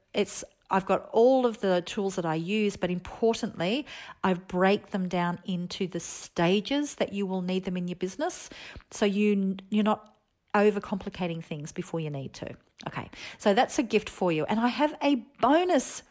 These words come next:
tip for <laughs> you. Is, how is this for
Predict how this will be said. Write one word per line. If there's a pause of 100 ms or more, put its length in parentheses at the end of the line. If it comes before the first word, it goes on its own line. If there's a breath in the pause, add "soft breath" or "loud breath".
(140)
tip (200)
for (100)
<laughs>
you. (720 loud breath)
Is, (640)
how
is
this
for